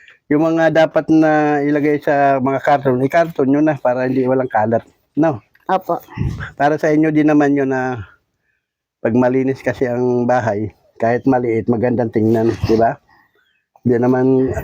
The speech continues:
Speaker 1: malaki nga ang bahay mo kung napakaraming kalat. Wala rin kwenta. So, ayan na lang. Pina-update na lang po sa akin mga kababayan natin kung tinignan lang kung kamusta na po ang inyong,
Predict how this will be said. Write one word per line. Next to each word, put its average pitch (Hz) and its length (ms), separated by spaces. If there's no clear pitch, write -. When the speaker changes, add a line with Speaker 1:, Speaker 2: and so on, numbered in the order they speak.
Speaker 1:
malaki 120 320
nga 143 160
ang 143 80
bahay 151 220
mo 185 140
kung 135 200
napakaraming 135 600
kalat. 156 400
Wala 139 260
rin 135 160
kwenta. 117 560
So, 143 360
ayan 143 200
na 151 100
lang. 147 300
Pina-update 139 500
na 143 120
lang 135 100
po 135 140
sa 127 180
akin 127 160
mga 123 260
kababayan 120 460
natin 117 380
kung 110 380
tinignan 123 420
lang 120 140
kung 110 160
kamusta 113 460
na 113 120
po - 160
ang 113 140
inyong, 110 540